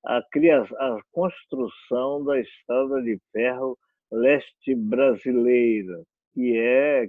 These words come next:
que une Salvador a Aracaju. E meu avô era um mascate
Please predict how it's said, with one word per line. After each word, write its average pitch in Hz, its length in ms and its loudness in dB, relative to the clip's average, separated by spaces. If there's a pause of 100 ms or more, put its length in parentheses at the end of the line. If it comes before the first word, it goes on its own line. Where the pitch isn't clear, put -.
que 127 140 -4
une 131 360 -6
Salvador 120 680 -2
a 131 160 2
Aracaju. 113 760 -4 (340)
E 127 500 -2
meu 143 300 6
avô 127 680 2 (140)
era 143 200 4
um 165 100 0
mascate 131 1080 -4